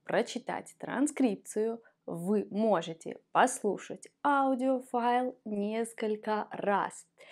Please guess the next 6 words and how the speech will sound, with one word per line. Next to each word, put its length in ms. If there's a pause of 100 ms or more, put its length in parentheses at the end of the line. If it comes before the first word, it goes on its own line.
(320)
Используйте 1300
все 580
материалы. 760 (680)
Ссылка 1040
на 300
материалы 960